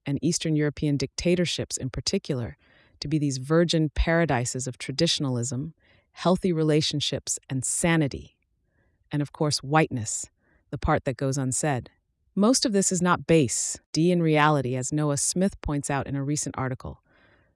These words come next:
No opinion, Russia is not actually a very nice place to live.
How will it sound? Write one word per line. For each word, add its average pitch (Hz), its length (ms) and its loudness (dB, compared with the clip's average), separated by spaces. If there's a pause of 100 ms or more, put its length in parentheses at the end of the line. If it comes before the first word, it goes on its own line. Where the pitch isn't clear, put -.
No 170 200 4
opinion, 208 500 4
Russia 160 320 2
is 147 140 -2
not 165 280 4
actually 147 440 -2
a 131 60 -2
very 143 300 -2
nice 135 240 -2
place 127 300 -6
to - 100 -8
live. 110 360 -6